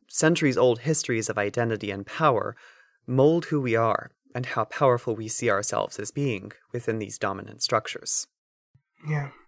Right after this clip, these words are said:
Speaker 2: no, of course. And that's especially important to keep in mind when we, as Americans from the West, uh,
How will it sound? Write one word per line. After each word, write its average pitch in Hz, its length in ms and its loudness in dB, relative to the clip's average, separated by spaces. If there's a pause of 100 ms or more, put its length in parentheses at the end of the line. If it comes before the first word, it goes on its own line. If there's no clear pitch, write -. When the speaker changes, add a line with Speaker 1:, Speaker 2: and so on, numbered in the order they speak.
(120)
Speaker 2:
no, 170 160 2
of 160 140 2
course. 143 300 0 (480)
And 202 220 6 (120)
that's 185 220 0
especially 196 600 0
important 139 460 -4
to 147 60 -6
keep 160 260 -2
in 147 140 0
mind 175 440 2
when 143 400 -2 (140)
we, 165 440 6
as 143 160 0
Americans 143 1000 -2
from 147 220 0
the 139 180 -4 (200)
West, 156 480 0 (400)
uh, 175 60 -10